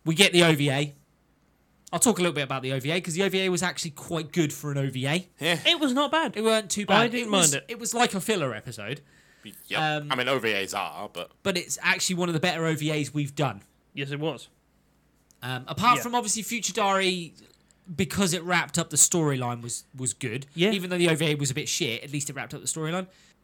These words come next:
Speaker 1: So it's the school festival. The ca-, uh, they've done a classical cafe theme, uh, the class has. Uh, you've got Yui being a mistress in the cafe. That was quite good. Uh, and Yukana is kind of being a Yui
Speaker 3: I
Speaker 1: character.
Speaker 3: did like the role swap.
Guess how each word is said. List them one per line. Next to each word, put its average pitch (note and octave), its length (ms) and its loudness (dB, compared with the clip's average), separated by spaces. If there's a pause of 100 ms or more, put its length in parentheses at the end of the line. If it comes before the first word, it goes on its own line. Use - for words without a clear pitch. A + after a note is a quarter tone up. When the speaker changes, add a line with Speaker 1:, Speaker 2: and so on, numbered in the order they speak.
(100)
Speaker 1:
So A3+ 140 2
it's G#3 140 8
the G3 60 8
school A#3+ 220 6
festival. F3+ 520 -2 (320)
The D#3 100 -4
ca-, - 220 -6
uh, D#3 300 -2
they've F3 160 4
done F#3+ 180 4
a E3 280 2 (220)
classical D3+ 400 2
cafe C3+ 600 -4 (360)
theme, C3 440 -6 (320)
uh, A2 200 -10
the A#2+ 80 -14
class B2 360 -4
has. A#2+ 280 -6 (360)
Uh, G#2 100 -10
you've C#3+ 180 -6
got D#3+ 180 -6
Yui D3 520 2 (120)
being C3 280 -2
a B2+ 40 -6
mistress B2+ 600 -6 (240)
in A#2+ 120 -18
the A#2 60 -14
cafe. B2+ 500 -8
That D3 120 -12
was B2 100 -18
quite A2+ 220 -14
good. C#3 200 -12 (580)
Uh, A2 200 -8
and C3+ 160 -12
Yukana D#3 720 -4
is C#3+ 160 -6
kind F3 320 -10
of D#3 40 -10
being D#3+ 240 -4
a C#3 40 -4
Yui D3 560 -2 (100)
Speaker 3:
I D#3+ 120 4
Speaker 1:
character. F#3 200 4
Speaker 3:
did D#3+ 220 6
like D#3 280 6
the D3+ 120 0
role D3 280 4
swap. C#3 460 -4